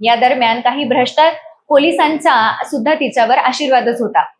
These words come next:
दोन हजार चौदा पंधरा मध्ये कल्याणी देशपांडे पुन्हा तुरुंगातून बाहेर आली आणि यावेळी तिने एक नवीन डाव टाकला,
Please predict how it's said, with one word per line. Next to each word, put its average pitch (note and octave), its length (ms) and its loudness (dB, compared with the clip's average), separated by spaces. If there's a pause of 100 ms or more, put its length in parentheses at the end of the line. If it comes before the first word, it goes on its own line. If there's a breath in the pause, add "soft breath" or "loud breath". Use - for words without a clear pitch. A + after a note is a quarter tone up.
(200 loud breath)
दोन F4 140 4
हजार G#4+ 300 4
चौदा E4 320 2
पंधरा E4+ 340 0
मध्ये B3+ 300 0
कल्याणी C4 440 0
देशपांडे C4 560 0
पुन्हा C#4 320 -2
तुरुंगातून D4+ 560 -2
बाहेर C4+ 280 2
आली F#3+ 280 0
आणि A3 180 -2
यावेळी B3 420 2
तिने B3 220 -6 (100)
एक C4+ 220 0
नवीन A#3 360 0
डाव B3+ 180 4
टाकला, G3+ 320 0